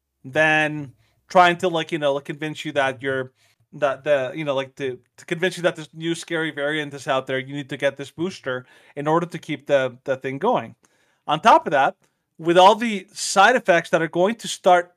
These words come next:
exploding with people's, like, you know, like, six months of, uh, protection completely coming to an end, they need, they need something to blame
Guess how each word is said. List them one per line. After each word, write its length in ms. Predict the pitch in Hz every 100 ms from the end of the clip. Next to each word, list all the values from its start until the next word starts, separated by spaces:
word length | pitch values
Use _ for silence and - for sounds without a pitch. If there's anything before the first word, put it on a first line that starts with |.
| -
exploding 1080 | 165 - - - 151 143 165 220 123 147 190 _ _ _ _ _
with 360 | 147 151 160 160
people's, 600 | 175 180 185 170 - - _
like, 200 | 160 151
you 60 | 156
know, 100 | 143
like, 180 | 135 135
six 320 | - 175 -
months 360 | 156 156 -
of, 300 | 151 139 131 135
uh, 240 | 131 127
protection 680 | - 147 143 143 156 139 127 _ _ _ -
completely 500 | 165 143 165 165 156
coming 260 | 165 156
to 180 | 151 143
an 60 | 139
end, 280 | 156 131 - _ _ _
they 280 | 139 160 208
need, 360 | 226 214 196 -
they 140 | 190
need 180 | 226 226
something 560 | - 220 233 - 180 165
to 100 | 160
blame 680 | - 156 185 139 117 139